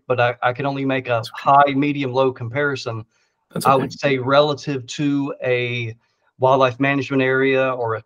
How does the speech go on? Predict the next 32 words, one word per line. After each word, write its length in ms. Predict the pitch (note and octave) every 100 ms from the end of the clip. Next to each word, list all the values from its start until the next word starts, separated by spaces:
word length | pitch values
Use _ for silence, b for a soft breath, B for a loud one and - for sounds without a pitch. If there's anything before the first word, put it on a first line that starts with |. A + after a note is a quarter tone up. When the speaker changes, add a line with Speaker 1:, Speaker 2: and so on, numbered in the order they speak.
| -
Speaker 1:
state 420 | - - C#3+ C3+
land 340 | C3+ C#3 C3+
or 140 | B2+ A2
refuge 500 | C3 B2+ C3+ C3 B2
that's 160 | A2+
hunted 320 | - C#3+ C3+ A#2
hard, 400 | C#3 C#3+ D3 C#3+
I 120 | B2
would 180 | A#2+ A#2+
say 160 | C#3+
if 180 | C3 A#2+
that, 140 | D#3 -
if 80 |
that 180 | - D#3
were 140 | D#3+ B2+
a 80 |
ten, 480 | A#2 - D#3 F#3+ G#3 - _ _ -
if 100 | A#2+
hunting 240 | C#3 D3
pressure 320 | C3+ C#3+ - C3+
were 160 | A#2+
a 60 | A2+
ten, 420 | - D#3 E3+ E3+ _ _ _
I 80 | A#2+
would 160 | B2+ B2
put 160 | D3+
on 140 | C3+ B2
this 280 | C3+ - - _ _ _ _ _ -
area, 640 | C#3 D3 D3 D3 D3 D3 _ -
uh, 260 | A#2 A#2 A2
a 60 | A2+
four. 540 | - B2+ B2 C3 D3+